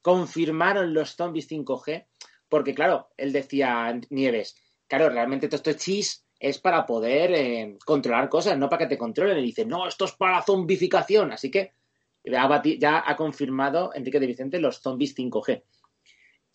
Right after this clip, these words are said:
¿Qué más, qué más, qué más tengo por aquí? Y poco más, poco más, porque ya sí que es verdad que Iker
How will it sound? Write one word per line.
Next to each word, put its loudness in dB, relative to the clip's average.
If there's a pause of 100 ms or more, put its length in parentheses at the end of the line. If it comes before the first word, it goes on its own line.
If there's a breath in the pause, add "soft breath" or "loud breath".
(120)
¿Qué 6
más, 2
qué 2
más, -2
qué -4
más -2
tengo -2
por 0
aquí? -6 (1400)
Y 4
poco 4
más, 0
poco -4
más, 2
porque 2
ya 2
sí -8
que -4
es 0
verdad 0
que 0
Iker 0